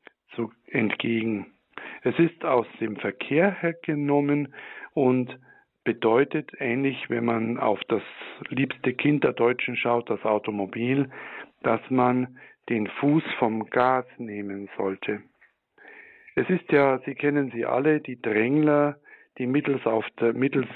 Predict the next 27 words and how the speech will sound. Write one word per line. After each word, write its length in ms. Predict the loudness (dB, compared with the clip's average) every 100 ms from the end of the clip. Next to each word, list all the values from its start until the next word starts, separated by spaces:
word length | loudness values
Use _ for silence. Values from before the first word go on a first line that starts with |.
| -2
der 140 | 0 2
Lichthupe, 880 | 0 -4 -4 -2 0 4 4 4 0 -14 -20 -20 -6
äh, 80 | 0
uns 420 | 2 0 -4 -6 -12 -10
oder 300 | -2 2 4
unmissverständlich, 1200 | 4 4 4 4 -2 -2 -2 -2 -2 -4 -4 -6
äh, 200 | 0 2 0
zu 140 | -2
verstehen 500 | 0 0 0 0 0
geben, 360 | 2 2 2 2
dass 160 | 0 0 -4
wir 220 | -2 0
von 180 | 0 0
der 140 | 0
Überholspur 1000 | -2 -2 -2 2 4 4 2 -6 -2 0 -2
verschwinden 760 | -8 -8 0 0 0 0 0 0 -4 -12 -12 -16 0
sollen. 400 | 6 6 6 2 -6 _ _ -20 -20 _
Und 400 | 2 4 2 -4 -16 -20 -20 -20 _ _ _ -4
es 100 | -2
ist 240 | -2 -4 -2
mittlerweile 420 | 2 4 2 2
erwiesen, 460 | 0 -2 -4 -2 0
dass 200 | -2 -4
die 160 | -6 0
vielleicht 360 | 2 2 0 -4
sieben 200 | -2 2
Minuten, 600 | 2 4 2 0 -4 -4